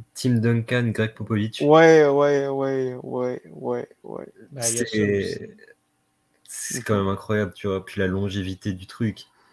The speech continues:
Speaker 1: Euh,
Speaker 2: Ouais.
Speaker 1: c'est ex aequo, on va dire, on va dire ex aequo, on va pas se mouiller. Mais, euh, <laughs> c'est quand même un beau truc aussi.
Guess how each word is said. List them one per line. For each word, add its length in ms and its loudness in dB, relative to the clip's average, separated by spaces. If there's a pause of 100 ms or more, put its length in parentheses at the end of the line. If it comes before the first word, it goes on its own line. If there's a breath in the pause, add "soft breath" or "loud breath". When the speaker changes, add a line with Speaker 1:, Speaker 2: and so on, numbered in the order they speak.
(1040 soft breath)
Speaker 1:
Euh, 380 -10
Speaker 2:
Ouais. 800 -6 (120)
Speaker 1:
c'est 220 0
ex 140 0
aequo, 420 -4
on 160 -10
va 60 -6
dire, 180 -10
on 60 -6
va 100 -6
dire 120 -6
ex 160 -4
aequo, 240 -6
on 40 0
va 80 0
pas 100 -6
se 160 -8
mouiller. 260 -4 (1120 loud breath)
Mais, 140 -4
euh, 260 2
<laughs> 760 -2
c'est 140 -8
quand 120 -2
même 140 0
un 80 -2
beau 140 -4
truc 260 -12
aussi. 220 -20